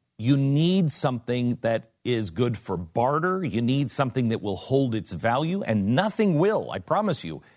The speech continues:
Your house, your stocks, nothing will last in value.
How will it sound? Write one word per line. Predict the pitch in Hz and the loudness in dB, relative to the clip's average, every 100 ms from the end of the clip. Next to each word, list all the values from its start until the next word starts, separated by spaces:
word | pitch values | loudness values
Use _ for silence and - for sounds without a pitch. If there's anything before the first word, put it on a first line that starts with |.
| _ | _
Your | 90 73 | -10 -4
house, | - 165 214 208 - - _ _ | 0 2 2 0 -4 -12 _ _
your | - - | -10 -8
stocks, | - - 170 190 - - _ - | -4 0 0 0 -4 -10 _ -4
nothing | 92 135 190 202 208 190 190 165 - | 2 4 2 2 0 2 2 0 -2
will | 131 143 123 120 - | 2 2 2 -2 0
last | 123 123 117 - | 0 0 -4 -8
in | - 117 | -4 -2
value. | 107 104 92 64 | 0 0 -2 -8